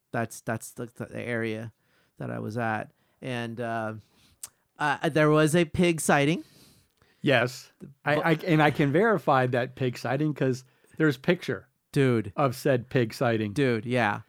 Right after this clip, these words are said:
Speaker 2: However, it
Speaker 1: Um,
Speaker 2: was, like, at three o'clock in the morning when he knows it's
Speaker 1: s-,
Speaker 2: safe.
Speaker 1: I, I <laughs> was,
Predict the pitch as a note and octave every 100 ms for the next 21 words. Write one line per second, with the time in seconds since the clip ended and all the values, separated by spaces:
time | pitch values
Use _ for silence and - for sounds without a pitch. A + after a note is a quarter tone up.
0 | _ - D#3 D3+ D#3 D3 C#3+ C3 C#3+ B2+
1 | C#3 - D3+ C#3+ - C#3+ C#3+ C#3 C#3 C#3
2 | C#3 C3+ B2+ C#3 C3+ C3 A#2 B2 - E3
3 | B2+ G#2+ - - D3+ D3+ - D#3 D#3 -
4 | F3+ A#2 - E3 - -